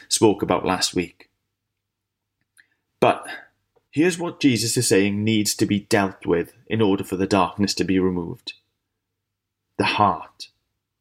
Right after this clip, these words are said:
It's from the heart that evil things come, Jesus says. Now, put those two things together. The severity of the problem and the solution, chop it off. Get rid of it. Deep surgery is required.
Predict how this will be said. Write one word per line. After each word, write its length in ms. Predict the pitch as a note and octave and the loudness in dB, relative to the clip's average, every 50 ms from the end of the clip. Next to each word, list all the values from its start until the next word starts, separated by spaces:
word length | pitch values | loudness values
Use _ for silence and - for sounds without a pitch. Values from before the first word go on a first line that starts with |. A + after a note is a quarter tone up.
| _ _ - | _ _ -4
It's 100 | - - | -4 0
from 200 | - A2 G#2+ G2+ | 0 0 2 0
the 60 | F#2+ | 0
heart 720 | - - - A#2+ B2+ C3+ A#2+ F#2 F2+ - - _ - - - _ _ _ _ _ _ - | -2 -4 -4 -2 0 0 -2 -2 -4 -6 -12 _ -20 -20 -20 _ _ _ _ _ _ -6
that 160 | G2+ - - | -6 -6 -4
evil 360 | - A#2 A2 G#2+ G2 G#2+ G#2 G2+ | -2 0 0 2 4 2 2 2
things 340 | - G2+ G2 F#2+ F#2+ - | 0 -2 -2 -2 -2 -4
come, 300 | - - C3 C3 D#3+ D#3 | -4 -2 -2 -2 0 0
Jesus 340 | B2+ F#2+ F2 F2 - - - | 0 -2 -2 -2 -4 -6 -6
says. 320 | - - - - - - - _ - - - - - - | -6 -8 -8 -12 -14 -18 -20 _ -20 -20 -20 -20 -12 -6
Now, 280 | B2+ B2+ C3 - - - - - _ _ - | -2 -2 -2 -2 -6 -12 -20 -20 _ _ 0
put 280 | - A#3+ B3+ - - | 0 0 0 0 -2
those 280 | - G3+ F3+ F3+ E3+ - | 0 2 2 2 0 -2
two 280 | - - E3+ D3+ D3+ | -4 -2 0 0 0
things 280 | D3 C#3+ B2 A#2+ A#2 - | 0 0 -2 0 -2 -2
together. 520 | - A2 G2 G#2+ F2 E2+ E2+ - - - - _ _ _ _ _ _ _ | -2 0 0 0 0 0 -4 -10 -12 -16 -16 _ _ _ _ _ _ _
The 80 | - B2+ | -4 -2
severity 680 | - - A#2+ G#2+ A#2 C#3 C3 B2+ C3 D3+ D3+ - F3 | 0 0 0 0 0 0 0 0 0 -2 -2 -2 -2
of 100 | F3+ E3+ | -2 -2
the 80 | F#3 E3 | -2 -4
problem 540 | - - F3+ D#3+ E3 F3+ G3 C4 D4 C#4+ - _ _ _ _ _ _ | -2 -2 -2 -2 0 0 0 0 0 -2 -4 _ _ _ _ _ _
and 160 | - A#2+ A#2+ | -2 0 0
the 40 | A2+ | 0
solution, 840 | - - B2+ B2 A#2+ B2 B2+ A2 - - - - - C4+ C4+ - _ _ _ _ _ _ _ _ _ | 0 0 0 0 0 0 0 -2 -2 0 0 0 0 0 -4 -6 _ _ _ _ _ _ _ _ _
chop 460 | - - - E3+ D3+ D#3 B2+ - - - - | -4 -2 0 0 0 -2 -4 -12 -10 -2 0
it 260 | B2 B2 A2 - - - _ - | 2 2 2 -2 -8 -6 _ 0
off. 400 | G#2+ G2 - - - - - _ _ _ _ _ _ | 0 0 -2 -6 -14 -20 -20 _ _ _ _ _ _
Get 240 | - C3+ C3+ - - | 0 2 2 0 0
rid 200 | A#2+ B2 A2 G#2 | 0 0 2 2
of 100 | F#2+ - | 2 2
it. 200 | F#2 F2+ - - _ _ - - - | 0 0 -2 -8 _ _ -16 2 4
Deep 280 | C#3 C3+ B2+ - - - - | 4 4 4 0 -8 -10 -6
surgery 600 | - - C#3 C3 A2 G2+ G2 - A2 G2+ G2 F#2+ | -4 0 2 2 2 2 2 0 0 0 2 0
is 140 | F#2+ F2+ F#2+ | 0 -2 -4
required. 600 | G2 - - G2 F2+ F2 F2+ F2 E2 - - | -6 -2 0 2 2 2 2 0 -2 -6 -12